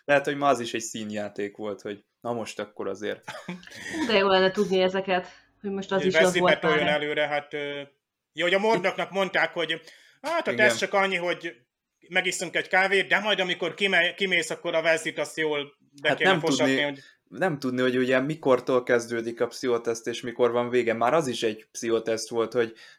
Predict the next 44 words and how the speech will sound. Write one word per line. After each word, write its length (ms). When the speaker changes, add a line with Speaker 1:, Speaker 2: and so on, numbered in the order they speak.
Speaker 1:
összeakadt 720
azzal 320
a 180
csávóval, 540
akinek 380
még 140
a 60
nyaka 300
is 180
ki 120
volt 260
gyúrva. 500
Ö, 240
tehát 240
az 140
is 340
Speaker 3:
Ja, 200
Speaker 1:
jó. 60
Speaker 3:
az, 160
ö, 60
Speaker 1:
Jó, 300
ugye 80
Speaker 3:
Zaldani, 500
Speaker 1:
az 100
Speaker 3:
tehát 180
az 100
úszóhártyás. 840
Speaker 1:
Igen. 160
Igen, 220
Speaker 3:
És 60
Speaker 1:
az 60
Speaker 3:
a 40
Speaker 1:
arról 260
Speaker 3:
Wesley 200
Speaker 1:
szólt, 160
hogy... 180
a 60
Speaker 3:
tudta, 380
mert, 320
ö, 200
jó 180
volt 200
a 60
fajismeretem, 840